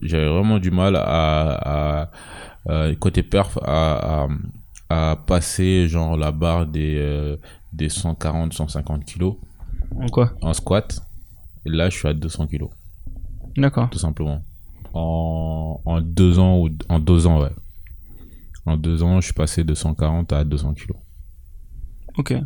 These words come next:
Speaker 1: Vraiment, c'est, euh, et, euh, et j'ai pas de problème à prendre du poids, j'ai beaucoup de problèmes à en perdre, parce qu'en fait,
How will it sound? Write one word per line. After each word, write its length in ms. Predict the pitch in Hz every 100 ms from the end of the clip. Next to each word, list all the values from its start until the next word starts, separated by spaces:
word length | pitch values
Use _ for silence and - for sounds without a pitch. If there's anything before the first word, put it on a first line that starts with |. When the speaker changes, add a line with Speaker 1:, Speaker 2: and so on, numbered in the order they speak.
| - - -
Speaker 1:
Vraiment, 360 | 80 78 82 80
c'est, 160 | - 76 76
euh, 260 | 73 73 -
et, 200 | 78 78
euh, 320 | 78 76 78 -
et 100 | 82
j'ai 120 | 76
pas 140 | 80 92
de 60 |
problème 420 | - - 90 90 85
à 80 |
prendre 300 | 78 87 82
du 100 | 80 78
poids, 540 | 87 87 92 92 87
j'ai 140 | 78
beaucoup 200 | 76 78
de 60 | -
problèmes 260 | 80 80 78
à 40 |
en 120 | 73 69
perdre, 360 | 90 92 -
parce 140 | - -
qu'en 140 | 78
fait, 260 | 85 95